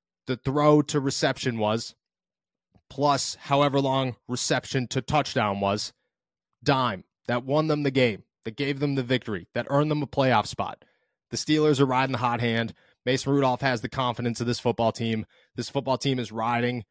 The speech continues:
with Mason Rudolph. And I could just tell you personally, just from being in the locker room, just from being around these guys all season long, the vibe of this team is much different the last three weeks.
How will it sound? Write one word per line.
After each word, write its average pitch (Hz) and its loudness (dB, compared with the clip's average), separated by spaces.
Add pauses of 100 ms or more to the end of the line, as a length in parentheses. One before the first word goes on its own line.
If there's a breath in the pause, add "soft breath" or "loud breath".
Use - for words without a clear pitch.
(320)
with 131 -2
Mason 127 -2
Rudolph. 120 2
And 131 0
I 156 4
could 180 -4
just 180 -4
tell 185 4
you 175 4
personally, 123 -2
just 165 -2
from 214 0
being 190 0
in 185 0
the 175 2
locker 156 2
room, 170 0
just 151 -6
from 160 0
being 151 0
around 143 -2
these 160 0
guys 156 2
all 147 4
season 147 -2
long, 139 -2
the 135 -2
vibe 139 2
of 185 0
this 180 0
team 165 0
is 120 0
much 139 0
different 127 2
the 113 -4
last 110 0
three 120 -2
weeks. 107 -4